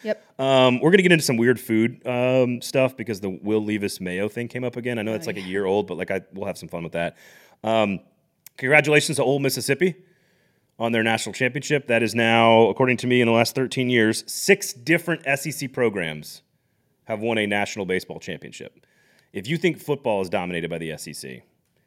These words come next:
Speaker 2: baseball, um, they're the only revenue-generating conference in college baseball. And congrats to Ole Miss on their national championship.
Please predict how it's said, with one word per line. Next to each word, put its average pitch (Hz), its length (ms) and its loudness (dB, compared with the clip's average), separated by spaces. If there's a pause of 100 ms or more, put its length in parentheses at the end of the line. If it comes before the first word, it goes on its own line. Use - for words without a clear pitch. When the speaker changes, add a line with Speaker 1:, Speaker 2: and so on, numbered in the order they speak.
(400)
Speaker 2:
baseball, 110 640 0
um, 98 240 -6
they're 110 140 2
the 107 100 -4
only 117 260 -2
revenue-generating 98 800 -2
conference 85 420 -10
in 85 60 -12
college 76 300 -10
baseball. 64 400 -18
And 80 260 -16
congrats 98 360 -6
to - 80 -8
Ole 95 180 -10
Miss 87 420 -6
on 87 140 -12
their 82 80 -10
national 82 340 -10
championship. 90 640 -6